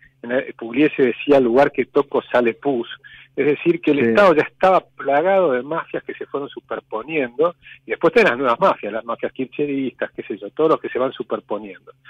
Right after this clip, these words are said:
Speaker 1: Y todo lo que, ¿qué es lo que quieren hacer? Captar dinero del Estado. Pues el dinero del Estado es el dinero que el Estado le saca a los contribuyentes.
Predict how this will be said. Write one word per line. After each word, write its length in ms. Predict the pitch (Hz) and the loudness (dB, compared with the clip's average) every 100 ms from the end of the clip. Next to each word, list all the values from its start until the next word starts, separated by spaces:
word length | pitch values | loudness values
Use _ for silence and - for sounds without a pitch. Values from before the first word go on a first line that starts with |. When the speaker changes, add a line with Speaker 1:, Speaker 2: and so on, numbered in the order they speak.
| - - - - | -20 -20 -20 -12
Speaker 1:
Y 100 | 156 | -8
todo 280 | - 247 240 | 2 4 6
lo 140 | 190 | 4
que, 140 | - 156 | 2 -2
¿qué 160 | 214 | 0
es 40 | 202 | 0
lo 120 | 175 | 0
que 120 | 147 | -2
quieren 300 | - 151 135 | -2 0 0
hacer? 320 | 107 - 104 - _ _ _ - | -4 -6 -8 -10 _ _ _ -2
Captar 600 | 175 - - 233 240 277 - | 0 0 0 0 0 -4 -14
dinero 380 | 139 175 185 | -10 -6 -2
del 140 | 135 117 | -2 -4
Estado. 560 | - - 175 98 - _ _ _ _ | -8 -2 0 -2 -6 _ _ _ _
Pues 120 | - 160 | -2 -2
el 40 | |
dinero 220 | 214 247 | 0 2
del 100 | 208 | 2
Estado 340 | 165 - 226 208 | 0 2 2 2
es 100 | 151 | -2
el 100 | 139 | -4
dinero 300 | 147 180 160 | -4 -4 -4
que 120 | 139 | -2
el 80 | 139 | -4
Estado 500 | - - 240 247 156 | -4 -2 -2 -2 -4
le 140 | 123 - | -6 -2
saca 280 | 180 - 196 | -4 -2 -2
a 140 | 135 | -2
los 140 | 123 - | -6 -6
contribuyentes. 920 | 120 - 113 120 147 143 101 - | -10 -8 -4 -2 2 0 0 -14